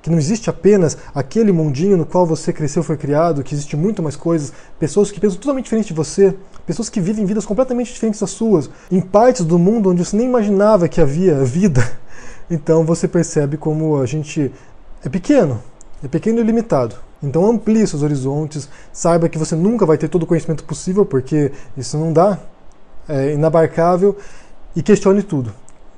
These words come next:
E se indague, e reflita sobre as coisas. Não aceite ninguém te dizer que uma coisa é verdadeira sem você investigar antes,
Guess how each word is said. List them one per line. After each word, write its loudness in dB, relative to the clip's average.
E -6
se -4
indague, 2
e -8
reflita 0
sobre 0
as -2
coisas. -6
Não 2
aceite 4
ninguém 2
te -6
dizer 0
que -4
uma 0
coisa 0
é -2
verdadeira 0
sem -2
você -2
investigar -2
antes, -6